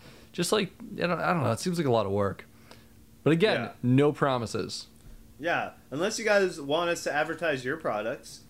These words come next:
Speaker 2: then we'll do that.
Speaker 1: <laughs> Uh, uh, we changed, uh, tone really quickly.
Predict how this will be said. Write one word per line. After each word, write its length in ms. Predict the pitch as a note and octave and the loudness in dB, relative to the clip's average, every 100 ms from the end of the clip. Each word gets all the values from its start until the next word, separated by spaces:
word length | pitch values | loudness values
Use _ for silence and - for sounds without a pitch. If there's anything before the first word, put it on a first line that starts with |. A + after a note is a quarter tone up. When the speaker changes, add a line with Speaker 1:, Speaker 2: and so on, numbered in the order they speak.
| - - - - - - | -20 -20 -20 -20 -20 -6
Speaker 2:
then 100 | - - B2 - | -2 0 0 -2
we'll 100 | - | -4
do 60 | A2+ | 0
that. 180 | D#3 - | 0 -2
Speaker 1:
<laughs> 40 | - - - - - - - - F#3 C3+ | -16 -20 -20 -20 -18 -16 -16 -12 -10 -2
Uh, 220 | C3 C3 C3+ - - | 0 0 -2 -10 -8
uh, 460 | C3+ A#2+ A2+ G#2+ G#2+ | 0 2 2 0 0
we 140 | A#2 A2+ - | 0 -4 -10
changed, 520 | - C3+ B2 A2 - | -2 0 2 0 0
uh, 640 | A#2 A2 G#2 G#2 G2+ G#2 G2+ | 2 4 4 4 2 0 -4
tone 320 | - A2 G#2 | -2 0 0
really 240 | G2+ G#2 G2+ | 0 0 0
quickly. 380 | - A2 F#2+ | -2 -2 -4